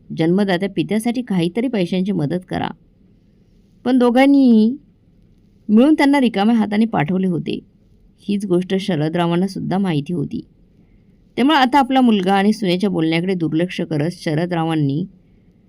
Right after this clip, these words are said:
आपल्या बायकोचा हात पकडला आणि ते मंदिराच्या पायऱ्या उतरून आपल्या कारजवळ आले.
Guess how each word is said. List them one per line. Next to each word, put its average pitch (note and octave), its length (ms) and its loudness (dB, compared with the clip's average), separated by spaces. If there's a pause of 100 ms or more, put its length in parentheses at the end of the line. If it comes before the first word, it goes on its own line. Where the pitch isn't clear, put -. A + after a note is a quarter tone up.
(280)
आपल्या C4 280 0
बायकोचा C#4 380 2
हात A#3 160 0 (100)
पकडला G#3+ 300 0
आणि G#3 200 4
ते A#3 40 0
मंदिराच्या F3+ 500 0
पायऱ्या E3 300 -2
उतरून E3+ 360 -2 (300)
आपल्या G#3 260 -4
कारजवळ F#3 600 -2
आले. C#3+ 220 -4